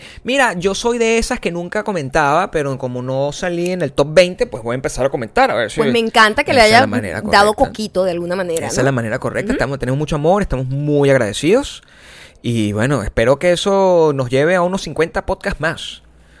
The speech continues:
Speaker 1: O al menos a que puedas, este, vernos a nosotros en vivo ahora que vamos a estar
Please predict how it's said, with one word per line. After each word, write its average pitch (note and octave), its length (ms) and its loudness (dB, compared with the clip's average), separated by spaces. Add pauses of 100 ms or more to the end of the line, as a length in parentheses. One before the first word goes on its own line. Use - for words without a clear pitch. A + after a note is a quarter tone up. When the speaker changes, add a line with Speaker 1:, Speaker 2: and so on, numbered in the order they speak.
(160)
Speaker 1:
O - 160 -12
al D2 80 -14
menos A2+ 240 -6
a A2+ 60 -8
que - 100 -16
puedas, - 560 -10 (180)
este, - 600 -14 (440)
vernos A#2+ 340 -2
a A#2+ 40 -4
nosotros A2+ 360 -4
en G2 100 -6
vivo G#2+ 460 -2
ahora G2+ 360 -4
que G#2+ 100 -6
vamos G#2 220 -8
a - 20 -12
estar F#2+ 420 -6